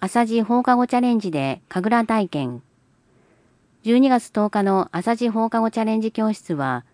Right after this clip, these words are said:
朝地小中学校体育館で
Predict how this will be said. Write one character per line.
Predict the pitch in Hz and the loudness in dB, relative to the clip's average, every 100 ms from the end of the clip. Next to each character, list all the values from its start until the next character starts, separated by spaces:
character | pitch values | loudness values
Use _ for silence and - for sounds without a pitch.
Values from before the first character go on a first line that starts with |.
| _ _ | _ _
朝 | 180 202 226 | -4 -2 0
地 | 220 | 0
小 | 220 220 | -2 -2
中 | 226 | -2
学 | 220 220 | -2 -4
校 | - 175 | -2 -2
体 | 175 202 | -2 -4
育 | - | -4
館 | 190 160 | -2 -2
で | 143 135 - | -2 -6 -8